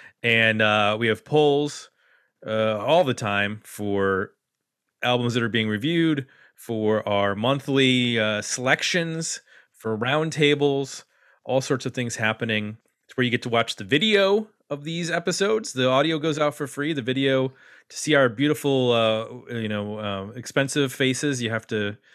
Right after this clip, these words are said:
p-, donate a dollar or two a month or whatever it is. Um, and, uh, you, to make those suggestions, you go to the dig me out podcast dot com website and you drop it in the album suggestion form,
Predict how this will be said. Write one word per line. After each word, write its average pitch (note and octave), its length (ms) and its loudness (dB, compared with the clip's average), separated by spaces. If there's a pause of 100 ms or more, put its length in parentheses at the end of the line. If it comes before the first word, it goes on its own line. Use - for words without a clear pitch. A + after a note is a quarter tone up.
(600)
p-, A2 160 -8 (280)
donate A#2+ 320 -2
a A#2 40 -2
dollar G#2+ 480 2
or G#2 40 -2
two A2 200 -10
a G#2 60 -6
month G#2 240 -6
or A2+ 40 -6
whatever G2+ 260 -4
it F#2+ 80 -4
is. G#2+ 280 -4 (480)
Um, G#2 540 0 (420)
and, C#3 400 -2
uh, C#3 440 4 (800)
you, C#3 460 -8
to B2 180 -6 (140)
make C3 280 0
those C3+ 220 2
suggestions, A#2+ 680 -2
you A2+ 80 -6
go B2 100 2
to A#2+ 80 0
the A#2 140 -2
dig A#2 200 -4
me B2 120 -2
out A#2 120 -2
podcast A#2+ 520 -2
dot A2 180 -2
com A#2 220 -4
website A2+ 460 -2
and G#2 100 -12
you G2 80 -8
drop G#2+ 260 -4
it A2 60 -6
in G#2+ 100 -4
the A2 160 -8
album A2 240 -2
suggestion G#2+ 640 -6
form, C3+ 540 -2